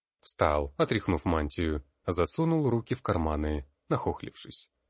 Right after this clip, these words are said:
«А что он любит?» переспросил кто-то. «Кровь одаренных», буркнул Ботлер,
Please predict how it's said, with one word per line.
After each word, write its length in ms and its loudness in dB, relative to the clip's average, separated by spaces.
«А 220 2
что 400 -2
он 140 4
любит?» 420 -2
переспросил 560 -2
кто-то. 500 -4
«Кровь 340 4
одаренных», 920 2
буркнул 500 2
Ботлер, 480 -2